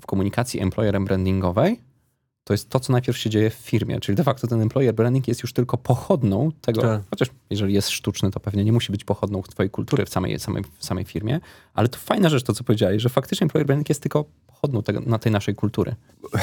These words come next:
Speaker 2: Wiesz co, no... Po pierwsze to jest duży trend, e, on tam nazywają to jakby w branży, żeby wykorzystywać to employee advocacy.
Speaker 1: Mhm.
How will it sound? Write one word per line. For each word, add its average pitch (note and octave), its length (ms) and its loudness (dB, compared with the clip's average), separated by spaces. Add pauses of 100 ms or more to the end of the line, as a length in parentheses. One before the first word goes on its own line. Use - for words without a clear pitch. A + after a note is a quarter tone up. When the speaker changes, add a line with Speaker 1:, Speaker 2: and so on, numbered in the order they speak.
(240)
Speaker 2:
Wiesz A2+ 140 -4
co, E3+ 200 4
no... D3+ 180 6 (1800)
Po A2 80 2
pierwsze E3 360 4
to - 100 2
jest B2 120 6
duży C3+ 220 4
trend, A2 640 0 (440)
e, G1+ 520 0
on F#2+ 160 -6 (140)
tam F2+ 200 -2 (380)
nazywają G2+ 500 2
to G#2+ 100 -2
jakby G2 200 0
w F#2 40 -4
branży, G#2 640 2
żeby G2+ 200 0
wykorzystywać G#2 580 -2
to - 160 0
employee A2 520 2
advocacy. G#2 580 0 (680)
Speaker 1:
Mhm. B2 220 0